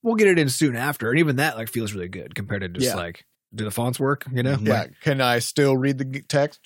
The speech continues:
Speaker 2: Yeah.
Speaker 1: Yeah.
Speaker 3: Okay, I tell you guys what I'm most excited about, though, which is the fact that for all of our other games, we,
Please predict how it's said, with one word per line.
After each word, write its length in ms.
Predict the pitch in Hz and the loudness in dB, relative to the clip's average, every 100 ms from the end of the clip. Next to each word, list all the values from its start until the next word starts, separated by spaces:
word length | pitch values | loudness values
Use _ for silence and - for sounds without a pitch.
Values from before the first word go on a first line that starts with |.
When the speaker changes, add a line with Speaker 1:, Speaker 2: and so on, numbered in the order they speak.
| 123 | -4
Speaker 2:
Yeah. 240 | 107 87 _ - | -2 -4 _ -6
Speaker 1:
Yeah. 120 | 65 | -4
Speaker 3:
Okay, 120 | 104 | -2
I 40 | |
tell 120 | 127 147 | 2 4
you 60 | |
guys 120 | 123 | 4
what 100 | 107 | 4
I'm 80 | 107 | 4
most 180 | 113 123 | 4 4
excited 340 | 98 - 82 50 | 0 -4 -6 -8
about, 180 | 50 - | -14 -12
though, 260 | 62 - 160 _ _ - | -12 -12 -18 _ _ -10
which 320 | 117 95 - | -6 -4 -4
is 340 | 95 78 - - _ - | -6 -6 -10 -12 _ -12
the 80 | 98 | -6
fact 360 | - 123 107 | 0 2 2
that 140 | 107 - | -2 -2
for 120 | 117 | 0
all 100 | 151 | 2
of 80 | 127 | 4
our 80 | 117 | 2
other 180 | 113 | 2
games, 380 | 95 95 92 87 | 0 -2 -2 -4
we, 320 | 95 90 85 | -4 -2 -2